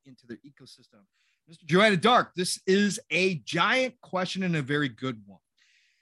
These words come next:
Short answer is no, not out the gate. I don't think that they've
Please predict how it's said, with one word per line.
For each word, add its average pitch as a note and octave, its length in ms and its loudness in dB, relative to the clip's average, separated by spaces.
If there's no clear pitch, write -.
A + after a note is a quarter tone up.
Short A#3+ 400 4
answer G3 420 2
is E3 380 -2
no, D3+ 460 0
not E3 360 0
out E3+ 240 -2
the D3+ 120 -10
gate. B2 320 -8
I D#3+ 260 4
don't F3 320 -2
think E3+ 160 -6
that E3 140 -10
they've D3 320 -4